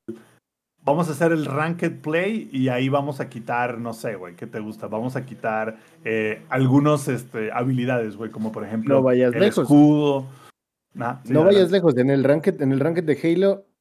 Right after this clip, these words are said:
Speaker 2: es, inicias con B R. Y
Speaker 1: Claro.
Speaker 2: ya. O sea, e-,
Speaker 1: Y
Speaker 2: eso
Speaker 1: ya.
Speaker 2: ya es un cambio, porque no es lo mismo. O sea, el juego es, es distinto cuando inicias con un arma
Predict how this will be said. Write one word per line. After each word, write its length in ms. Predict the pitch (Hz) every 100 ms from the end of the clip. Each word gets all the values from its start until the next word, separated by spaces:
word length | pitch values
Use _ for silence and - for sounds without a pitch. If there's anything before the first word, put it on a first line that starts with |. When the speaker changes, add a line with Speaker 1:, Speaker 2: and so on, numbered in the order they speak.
| _
Speaker 2:
es, 260 | 131 139 131
inicias 420 | 131 135 131 160
con 160 | 160 151
B 140 | 143
R. 260 | 131 101 95 _ _ _ _ _ _ _ _ _
Y 80 | 120
Speaker 1:
Claro. 300 | 117 - 240 _ _
Speaker 2:
ya. 60 | 120
O 20 |
sea, 160 | 107 123
e-, 120 | 156
Speaker 1:
Y 60 | 160
Speaker 2:
eso 180 | 156
Speaker 1:
ya. 80 | 190
Speaker 2:
ya 80 | 180
es 100 | 170
un 120 | 175
cambio, 280 | 147 139 117
porque 260 | 107 104 117
no 120 | 131
es 100 | 139
lo 120 | 180
mismo. 480 | 180 180 160 196 214 _ _ _
O 40 |
sea, 80 | 143
el 60 | 170
juego 300 | - 240 277
es, 140 | 208 -
es 160 | 175
distinto 720 | 160 135 - 170 190 - 101 - _ _ _ _
cuando 520 | 135 143 135 127 131
inicias 380 | 127 139 147 123
con 160 | - 131
un 100 | 139
arma 460 | 139 143 139 131